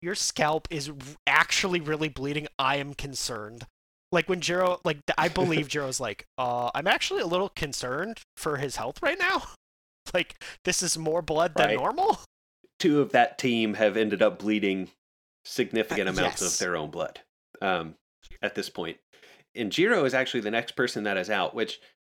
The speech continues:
Speaker 2: I never appreciate because I think
Speaker 1: I wanna
Speaker 2: Jiro's the
Speaker 1: point
Speaker 2: best
Speaker 1: out
Speaker 2: girl.
Speaker 1: that apparently the ball bounced up off of her earlobes, and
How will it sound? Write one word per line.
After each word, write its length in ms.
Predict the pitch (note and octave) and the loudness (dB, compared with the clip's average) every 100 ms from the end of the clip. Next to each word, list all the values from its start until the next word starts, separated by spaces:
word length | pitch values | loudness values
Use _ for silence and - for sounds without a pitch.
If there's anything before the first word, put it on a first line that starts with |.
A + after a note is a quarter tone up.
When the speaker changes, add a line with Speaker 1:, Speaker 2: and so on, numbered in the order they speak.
| _ | _
Speaker 2:
I 160 | D3 F3+ | 0 2
never 300 | B2+ A2 B2 | 4 4 2
appreciate 500 | C3 C3+ C3+ C3+ B2 | 2 0 2 0 0
because 380 | G2 G2 - - | -2 -4 -4 -6
I 120 | A2 G#2+ | -2 0
think 180 | G#2+ | 2
Speaker 1:
I 40 | E3+ | 0
wanna 320 | C4 G2+ G2 | -2 -2 -2
Speaker 2:
Jiro's 100 | F#2 | -2
the 60 | C#3+ | -4
Speaker 1:
point 100 | - | -2
Speaker 2:
best 120 | C3 | -2
Speaker 1:
out 40 | |
Speaker 2:
girl. 100 | G#2+ | -2
Speaker 1:
that 80 | A2+ | -4
apparently 680 | A#2 - B2+ B2+ D3 E3 E3+ | -6 -6 -6 -4 -8 -10 -10
the 120 | C3 | -8
ball 300 | A#2 A2+ B2+ | -6 -4 -4
bounced 460 | A#2+ A2+ A#2 - - | -4 -4 -4 -8 -6
up 240 | A2 A2+ - - | -6 -6 -8 -6
off 240 | G2 - | -6 -6
of 120 | B2+ | -14
her 160 | - A2+ A2 | -10 -10 -10
earlobes, 580 | G2 G#2+ D3 E3+ - - _ _ _ _ - - | -10 -10 -10 -12 -14 -16 _ _ _ _ -20 -8
and 120 | D3 | -8